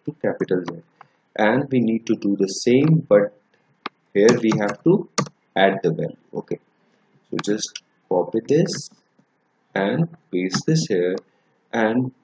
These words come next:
we just need to change the minus to plus. Okay,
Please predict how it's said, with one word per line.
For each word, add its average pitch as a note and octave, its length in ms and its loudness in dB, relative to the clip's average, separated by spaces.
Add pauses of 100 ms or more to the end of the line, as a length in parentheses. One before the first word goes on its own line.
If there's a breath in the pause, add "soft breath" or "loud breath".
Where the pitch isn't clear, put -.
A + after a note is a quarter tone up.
(240)
we C3 200 0
just C3+ 200 -6
need A2+ 320 -2
to D3+ 120 0 (160)
change G#2+ 340 0
the C#3 120 0 (140)
minus F#2 380 -8
to D#2+ 260 0
plus. E2+ 420 2 (460)
Okay, - 160 -10